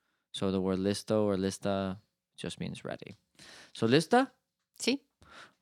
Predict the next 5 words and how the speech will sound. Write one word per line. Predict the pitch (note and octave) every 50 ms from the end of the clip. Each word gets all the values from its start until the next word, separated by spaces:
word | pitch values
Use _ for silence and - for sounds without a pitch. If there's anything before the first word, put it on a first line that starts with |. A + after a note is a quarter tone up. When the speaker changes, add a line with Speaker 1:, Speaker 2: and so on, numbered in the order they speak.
| -
Speaker 1:
All | D#2+ E2+
right. | F2+ G2+ A#2+ A#2 E2 - - _ _ _ _ _ _ _ _ _ - - - _ _ _ _ _ _ _ _ _ _ _ _ _ _ _ _ _ _ _ _ _ _ -
Up. | A2+ G#2 - - - - - _ _ _ _ _ _ _ _ _ _ _ _ _ _ -
Speaker 2:
Arriba. | F#3+ F#3+ G3 G3 D#3+ C#3+ C#3 - _ _ _ _ _ _ _ _ _ -
Speaker 1:
Down. | - F#2+ F#2+ - G#2+ G#2 G2+ F#2 E2 D#2+ D2 C#2+ F2 F#2+